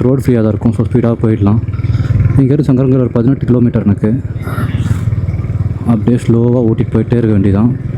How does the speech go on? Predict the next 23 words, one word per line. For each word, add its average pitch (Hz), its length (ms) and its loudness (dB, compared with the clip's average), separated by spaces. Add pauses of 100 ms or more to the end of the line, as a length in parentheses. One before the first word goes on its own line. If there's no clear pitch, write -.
(260)
போயிட்டு 127 320 0 (460)
பையன் 117 240 2
அன்னைக்கு 110 220 0
கொடுத்துட்டு, 120 300 0 (1120)
எனக்கு 120 180 2
இந்த 123 120 2
வாட்டி 156 180 2
என்னென்னா 139 220 4 (160)
டைம் 180 260 4
நிறைய 131 220 2
இருக்குது. 104 240 0 (1300)
So, 131 80 2 (480)
டைம் 165 240 4
இருக்கிறதுனால 120 420 2 (280)
வெஹிக்கிள் 139 340 0
கொடுத்துட்டு 123 300 0
ஒரு 123 140 2
வாரம் 139 240 2
கழிச்சு 117 240 0
எனக்கு 117 240 0
திருப்பி 123 220 0
ரிட்டர்ன் 127 220 0
கொடுத்தா - 200 -2